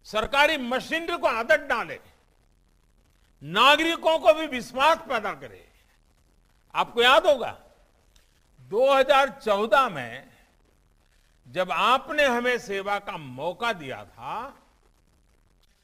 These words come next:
तो देश की करीब-करीब आधी आबादी शौचालय की सुविधा से,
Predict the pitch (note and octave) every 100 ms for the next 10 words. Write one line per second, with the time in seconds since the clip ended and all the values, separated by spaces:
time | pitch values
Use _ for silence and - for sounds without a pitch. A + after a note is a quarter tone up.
0 | _ _ - F#3 C3 A#2 F3+ G#3+ G#3 -
1 | A#3+ A#3+ - - F#3+ A3 A3+ - F#3 F#3
2 | A3 G#3+ D#3+ E3 D#3 C#3+ A3 G#3+ E3 D3+
3 | C#3 B2+ C#3 G3 D3 - _ _ _ _
4 | _ _ _ _ _ _ _ _ _ _
5 | _ - _ _ _ - A3+ A3 A#3 A#3+
6 | B3+ C4+ D4+ D#4+ D#4+ E4+ C4+ D4+ C4+ A#3
7 | G3+ F#3+ - A#2+